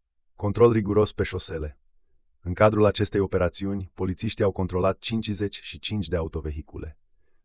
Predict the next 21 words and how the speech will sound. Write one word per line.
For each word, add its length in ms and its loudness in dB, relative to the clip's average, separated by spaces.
Trei 180 4
șoferi 380 0
au 80 4
fost 260 -6
prinși 400 -4
efectuând 460 -6
transport 480 -4
neautorizat 640 -4
de 80 -6
persoane. 580 -8
Aceștia 420 0
au 60 6
fost 220 -2
amendați 440 2
cu 120 -10
trei 220 0
mii 140 0
de 100 -4
lei 180 -2
în 80 -4
total 460 -4